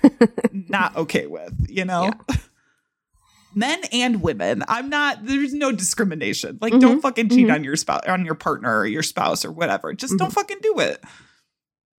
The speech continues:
Speaker 1: Yeah.
Speaker 2: It's really not that hard. Says the person who's perpetually single. <laughs>
Speaker 1: Yeah, and I mean, if it is that hard for you, then don't get married.
Speaker 2: Yeah, right,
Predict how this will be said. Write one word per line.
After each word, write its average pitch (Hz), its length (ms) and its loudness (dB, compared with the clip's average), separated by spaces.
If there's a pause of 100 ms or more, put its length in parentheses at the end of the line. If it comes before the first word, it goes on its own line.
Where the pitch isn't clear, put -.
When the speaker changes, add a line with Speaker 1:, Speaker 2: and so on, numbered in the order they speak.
(160)
Speaker 1:
Yeah. 185 160 -2
Speaker 2:
It's 202 160 -16
really 330 200 -14
not 285 220 -2
that 247 140 0
hard. 214 400 -2 (2000)
Says 208 300 0
the 202 60 -2
person 180 340 -2
who's 185 160 -2
perpetually 151 640 0
single. - 520 -4
<laughs> 240 80 0
Speaker 1:
Yeah, 226 200 8
and 202 100 6
I 214 80 8
mean, 220 140 8
if 196 100 6
it 202 80 6
is 202 160 8
that 185 140 6
hard 165 220 4
for - 100 -4
you, 151 160 2
then 147 360 -2 (120)
don't 156 200 -2
get 156 120 -6
married. 139 480 -6 (800)
Speaker 2:
Yeah, 233 200 -2
right, 185 400 -2